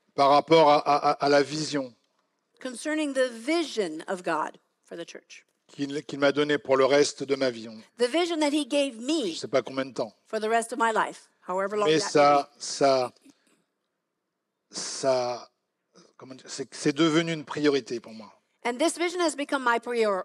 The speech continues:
Speaker 2: priority now.
Speaker 1: Préparer la dernière génération.
Speaker 2: To prepare the last generation on earth.
Speaker 1: Préparer la dernière
Speaker 2: To
Speaker 1: génération.
Speaker 2: prepare the last generation on earth.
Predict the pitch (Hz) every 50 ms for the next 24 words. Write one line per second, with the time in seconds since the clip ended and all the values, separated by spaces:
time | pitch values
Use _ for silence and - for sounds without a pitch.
0 | - _ 247 240 240 233 220 196 175 165 160 139 139 139 143 139 - _ _ _
1 | _ _ _ - - 170 170 - 175 160 151 139 151 151 151 151 147 - 131 131
2 | 131 127 135 135 131 135 135 131 127 123 120 117 110 120 123 120 117 117 117 -
3 | - - - - 269 254 - - 240 220 226 - 247 302 330 349 359 370 381 359
4 | - _ _ _ _ _ 170 175 175 180 185 196 214 240 240 - - 262 240 226
5 | 214 226 220 220 220 - 226 202 202 180 156 156 - - _ _ _ _ _ _
6 | _ _ _ _ _ _ _ _ - - 151 - - 147 143 139 139 143 143 143
7 | 139 - - - 131 127 127 139 131 127 127 127 123 120 117 117 123 117 117 113
8 | 117 220 208 - 214 196 - 254 254 262 285 294 262 220 208 208 214 220 247 247
9 | - - 269 254 254 247 240 233 240 233 - 254 247 233 226 226 196 156 156 156